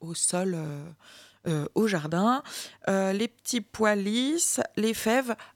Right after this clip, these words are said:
Alors, un petit, une petite astuce comme ça, pour favoriser un départ de, des fèves,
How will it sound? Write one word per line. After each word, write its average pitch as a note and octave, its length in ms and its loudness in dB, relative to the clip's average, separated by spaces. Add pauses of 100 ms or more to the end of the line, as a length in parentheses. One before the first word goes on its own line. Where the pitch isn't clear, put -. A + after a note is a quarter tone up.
Alors, F#3+ 220 2
un G3+ 140 2
petit, A#3 200 -2 (140)
une F#3 240 0
petite - 260 -6
astuce A3 400 -2
comme F#3 200 -2
ça, B3+ 300 0 (560)
pour G#3 180 -8
favoriser G#3 580 0
un F#3+ 140 0
départ G#3 400 -2
de, E3+ 460 -2
des E3 160 -2
fèves, B3 420 0